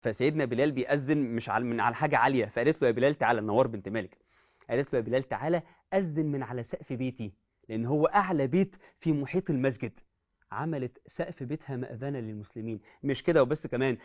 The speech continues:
كانت سباقة المسجد رسول الله صلى الله عليه وسلم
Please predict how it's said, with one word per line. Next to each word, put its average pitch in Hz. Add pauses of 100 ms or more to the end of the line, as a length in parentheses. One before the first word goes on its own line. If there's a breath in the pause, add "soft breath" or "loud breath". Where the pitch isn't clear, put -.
(120)
كانت 160
سباقة 170
المسجد 143
رسول 127
الله 139
صلى 131
الله 139
عليه 127
وسلم 175